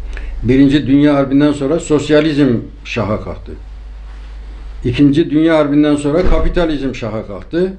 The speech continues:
Ve bugün ikisi de müflis. İnsanları idare etmekten uzak. İnsanların kinini, buğzunu, gayzını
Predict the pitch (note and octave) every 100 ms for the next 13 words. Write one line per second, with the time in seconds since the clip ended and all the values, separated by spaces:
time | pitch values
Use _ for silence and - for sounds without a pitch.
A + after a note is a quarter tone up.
0 | - - - - - A2+ B2+ D#3 C#3 E3
1 | D#3+ A#2+ A#2+ C#3+ D#3+ C#3+ A#2 C#3+ C#3+ -
2 | - - - - - - - - - -
3 | - - - - - A2 - B2+ C3+ C#3+
4 | C3 C3 C3+ B2+ C3 B2 C#3 C3 A#2 C#3+
5 | A2+ - - - - - - - - -
6 | - - - - - C3+ C#3 C#3+ D3 D3
7 | D#3 C3+ - D3+ D3+ D3+ A#2+ C3+ C#3 D3
8 | D3+ A#2 C#3+ D3 C#3+ D#3 C#3+